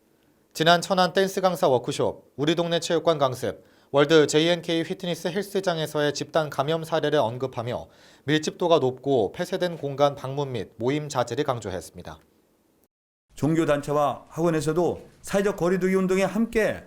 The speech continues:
Speaker 2: 동참해 주시길 바랍니다. 공동체와 연대의 정신을 발휘해서 자발적으로 이를 중단해 주시거나 온라인을 통한 방법을 강구해 줄 것을 간곡하게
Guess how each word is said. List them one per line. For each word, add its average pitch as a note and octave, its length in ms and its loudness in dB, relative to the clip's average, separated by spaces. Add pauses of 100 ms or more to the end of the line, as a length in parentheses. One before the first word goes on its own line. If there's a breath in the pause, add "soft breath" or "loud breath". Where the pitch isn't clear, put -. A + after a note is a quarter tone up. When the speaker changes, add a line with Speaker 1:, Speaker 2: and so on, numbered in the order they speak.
(220)
Speaker 2:
동참해 C3+ 440 0
주시길 A#2 500 -2
바랍니다. A2 420 -2 (540)
공동체와 G3 580 2
연대의 G3 300 2
정신을 G3 320 0
발휘해서 D3+ 580 0 (360)
자발적으로 G3 600 0
이를 G3+ 200 0
중단해 G#3 380 0
주시거나 C3+ 640 0 (480)
온라인을 D3+ 460 0
통한 D3+ 280 -2
방법을 D3+ 640 -2 (260)
강구해 F3 380 0
줄 E3+ 140 -6
것을 F3+ 440 0 (300)
간곡하게 A#2+ 800 0